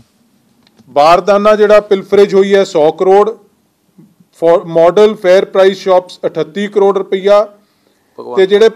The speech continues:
Speaker 1: ਭਗਵੰਤ ਮਾਨ ਦੇ bag ਹੈ ਤਕਰੀਬਨ ਸਵਾ ਸੌ ਕਰੋੜ ਰੁਪਈਆ
Speaker 2: ਸਾਲ ਦਾ।
Speaker 1: ਸਾਲ ਦਾ ਇਹ ਸਾਰਾ ਕੁਛ। ਇਹ ਤਕਰੀਬਨ ਤੁਸੀਂ ਹਜ਼ਾਰ ਕਰੋੜ ਦੇ ਨੇੜੇ ਨੌ ਸੌ, ਸਾਢੇ ਨੌ ਸੌ ਕਰੋੜ ਰੁਪਈਏ ਤੋਂ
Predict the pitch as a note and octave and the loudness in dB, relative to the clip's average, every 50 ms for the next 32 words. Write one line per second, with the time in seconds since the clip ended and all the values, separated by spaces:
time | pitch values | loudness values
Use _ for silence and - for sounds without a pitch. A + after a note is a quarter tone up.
0 | - G#3+ F#3 F#3+ E3 D#3+ E3 E3 A3 G#3 G3+ G3 G3 G3 F#3+ G3+ G3+ E3+ E3+ E3+ | -2 -4 -2 -2 -2 -2 -4 -6 -6 -4 -2 -2 -2 -2 -4 -4 -4 -2 0 2
1 | E3 E3 D#3+ F#3 G3+ G3+ G3+ F#3 - A#3 E3+ F3 D#3+ F#3 F#3 E3+ - - D#3+ D#3+ | 2 2 2 0 -2 -4 -6 -8 -10 -10 -10 -8 -8 -10 -10 -10 -8 -6 -2 0
2 | E3+ E3+ F3 F3 F3 F3 E3+ E3+ D#3+ D#3+ D#3+ D#3 D3+ D3+ D3+ - D3 C#3 D3+ E3 | 0 0 0 0 -2 -4 -4 -6 -8 -8 -8 -8 -10 -10 -12 -12 -10 -4 -2 -2
3 | F3+ G3+ - - G#2 G2 F#2+ F#2 _ _ _ _ _ _ - - - F3+ F3 F#3 | 0 -2 -4 -6 -12 -16 -18 -20 _ _ _ _ _ _ -14 -6 -2 0 2 4
4 | G3+ G#3+ G#3 G#3 G3+ F#3 F#3 F#3 F3 E3+ D3+ C#3+ C#3+ C#3 C#3 - D#3 D#3 - G#3+ | 4 2 2 2 2 2 2 0 -2 -2 -2 -2 -2 -4 -4 -6 -8 -6 -4 -6
5 | A3 A3 - _ _ _ _ _ _ _ _ G#3 G3 G3+ G3+ G3+ A3 G#3 - G#3 | -6 -6 -8 _ _ _ _ _ _ _ _ 0 0 0 0 0 -4 -4 -4 -6
6 | G#3 G#3+ F#3+ F#3+ A#3+ A#3+ A#3 A#3+ A#3+ A#3 A#3+ A#3 - _ _ - A#3 A#3+ - - | -6 -6 -4 -2 -2 -2 0 -2 -2 -4 -6 -10 -16 _ _ -10 -10 -10 -10 -12
7 | F3+ - G3 G#3 G#3 - F3 D3 E3 D#3 D#3+ E3 D#3 D#3+ F3 G3+ A#3 A3+ A3 - | -14 -12 -12 -12 -12 -12 -12 -10 -8 -2 0 2 2 4 4 4 4 2 0 -2
8 | G#3 F#3+ F#3 F#3 F#3+ F#3 E3+ G3 G3 F#3 F3+ E3+ D#3 E3 E3+ F3+ F#3+ G#3 G#3 - | 0 0 2 2 0 0 0 -2 -2 -2 -4 -4 -4 -2 -2 -2 -4 -4 -6 -12
9 | _ _ _ _ _ _ _ _ - D#3 C#3+ D#3 E3+ F#3 G#3 G#3 G#3 - G#3 G#3+ | _ _ _ _ _ _ _ _ -20 -10 -4 0 2 2 2 0 0 0 0 0
10 | G#3+ G#3 F#3+ F#3+ G#3 G#3 A#3+ A#3 G#3+ F#3+ F3+ F3 F3+ F#3+ F#3 E3+ - F#3 F3 F3 | 0 0 0 0 2 2 0 0 0 -2 -4 -2 -2 -2 -4 -2 -4 -4 -4 -4
11 | F3 F3 D#3+ F3 E3+ E3+ E3+ E3 E3 E3 E3+ F3+ | -4 -6 -8 -10 -10 -8 -6 -6 -6 -6 -6 -8